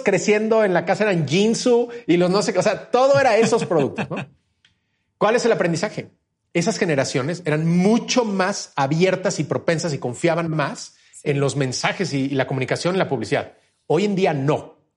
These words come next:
Speaker 1: Y entre más joven es la gente, es más desconfiada. Entonces, para evitar esa fricción, ¿qué, qué pasa cuando, cuando tienes desconfianza? Tu proceso de ventas es muy largo.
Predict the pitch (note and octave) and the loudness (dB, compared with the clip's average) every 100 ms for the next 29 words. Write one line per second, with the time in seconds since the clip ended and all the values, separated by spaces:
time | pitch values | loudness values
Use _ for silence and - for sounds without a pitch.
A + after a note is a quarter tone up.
0 | _ _ - _ F3 F3 F3 E3+ F#3 G3+ | _ _ -20 _ -2 0 2 0 0 -2
1 | - - A#3 G#3+ G3 F3+ E3+ E3 A3 - | -2 -2 0 0 0 -2 -2 -2 -4 -2
2 | D#3 - - D3 E3 F#3+ G3 F3+ F3+ D3 | -4 -4 -6 -2 0 0 0 -2 -4 -4
3 | A#2+ B2+ G2+ - _ _ _ - D3 F#3+ | -6 -4 -6 -10 _ _ _ -6 -2 0
4 | E3+ - - _ _ _ _ _ _ _ | -2 -6 -14 _ _ _ _ _ _ _
5 | _ _ _ - F3 F#3 F3 G3+ D4+ - | _ _ _ -2 0 0 -2 -2 0 -2
6 | C#4+ D3 - D#3+ B2 - - _ - A3+ | -2 -4 -4 -2 -2 -6 -16 _ -4 -4
7 | - - C4 D4 C#4 A#3+ F3+ F3 F3 D3 | -4 -4 -2 -2 -2 -2 -2 -2 -2 -4
8 | D3 G3+ E3 - A#2+ D3 B2 - D#3+ C3 | -2 -2 -2 -4 -4 -4 -4 -6 -4 -2
9 | D3 F3 F#3 D3 D3 D#3 - B2+ D3 C3+ | -2 -2 -2 -2 -2 -6 -6 -2 0 0
10 | B2+ A2+ G2 | 0 -2 -6